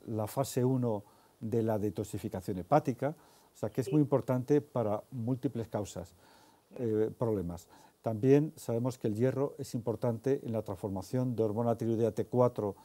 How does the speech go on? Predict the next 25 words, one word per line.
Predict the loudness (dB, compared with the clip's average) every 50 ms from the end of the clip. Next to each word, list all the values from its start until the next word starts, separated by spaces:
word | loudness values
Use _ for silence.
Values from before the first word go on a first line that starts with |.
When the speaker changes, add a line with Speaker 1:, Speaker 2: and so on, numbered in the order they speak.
| -20 -20 -20 _ _ -10
Speaker 1:
a | -8
T | -2 -2 -2 4
tres, | 6 8 8 8 8 4 -2 -12 -10 -6
que | -6
es | -6 -2 -2
la | -4 -4
que | -2 -4
es | -6 -6 -2
verdaderamente | -2 0 0 0 0 -2 -2 -4 -4
activa. | -6 0 2 2 4 4 2 0 0 -8 -18 -20 -20 -20 -20 -20 -20 _ _
Entonces, | -8 -2 -2 -2 2 2 0 0 2
Speaker 2:
Sí. | 2 2
Speaker 1:
yo | 2
tomaría | 2 2 2 2 2 4 4 4 4 4 0 -6 -12
un | -10
preparado | -2 0 -2 0 2 0 2 2 0 0 -2
que | -4 -8
se | -6 -2 0
llama | 2 2 4 2 0
Ferrogran, | 0 0 0 0 0 0 2 2 4 4 2 0 -4 -8 -14 -20 -20 -20 _ _ _ _ _ _ _ _
tomar, | _ -4 -2 0 4 4 4 4
pues, | 4 2 0 0
Speaker 2:
Ferrogran. | 4 6 6 6
Speaker 1:
una | 6 6
capsulita | 2 0 0 2 0 0 0 2 4 4 4 4